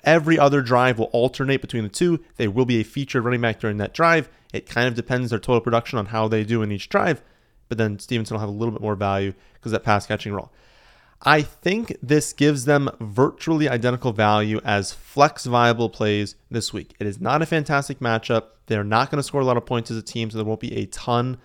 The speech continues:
or at least on average, there won't be a ton of goal line opportunities. And so I wouldn't feel fantastic about playing either of them as my running back two, especially given how poorly they played in week one,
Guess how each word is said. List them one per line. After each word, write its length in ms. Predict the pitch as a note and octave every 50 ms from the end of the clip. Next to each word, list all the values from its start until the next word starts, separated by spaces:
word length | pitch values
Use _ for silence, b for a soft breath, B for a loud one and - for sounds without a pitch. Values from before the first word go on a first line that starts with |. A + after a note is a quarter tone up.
| b b b -
or 80 | - G#2+
at 80 | G2
least 160 | G#2 A2 -
on 140 | - A2 A2
average, 300 | A#2+ A#2+ A#2+ A2+ A2 G2+
there 60 | G#2+
won't 120 | A2 G#2+ -
be 60 | A2+
a 40 | G#2+
ton 240 | - - A#2 G#2+ G2+
of 80 | G2
goal 200 | G2+ A#2 A#2+ A#2
line 180 | A#2 A2 G#2+ G#2+
opportunities. 640 | G2+ - - D3 - F3+ F3+ F3 E3+ D#3+ D3 B2+ b b b b b b b
And 160 | - B2 A#2
so 340 | - - B2 A2+ A2 G#2 b b b b b b
I 120 | - - A2
wouldn't 420 | G#2+ G#2 A2+ C#3+ F3 F3+ F#3 -
feel 160 | - F#3+ F#3
fantastic 680 | E3+ - E3 D#3 C#3+ A#2+ - C#3+ C3+ D3+ - - D#3 C3+
about 180 | - A#2+ - -
playing 240 | - B2+ A#2+ A2 G2+ -
either 240 | A#2+ B2 B2+ C3+ C#3
of 100 | B2+ A#2
them 160 | C#3 C3 B2+
as 200 | A#2 A#2 A2+ G2+
my 80 | A#2+ A2
running 260 | G#2+ A2 A2+ G#2+ G#2
back 240 | G#2 G2+ G2 - _
two, 340 | - - - B2+ D3+ F3+ E3+ B B B -
especially 240 | - A#2+ G#2+ A#2
given 180 | A2 A2 A2 A2
how 140 | G#2+ A2 G#2
poorly 320 | - - A2+ A2+ A2 A2
they 100 | G#2 G2+
played 300 | G2+ - A2 G#2+ G#2 G2+
in 180 | - A2+ G#2+ G#2
week 180 | G2+ G2+ -
one, 300 | - A#2+ B2+ D#3+ G3+ A3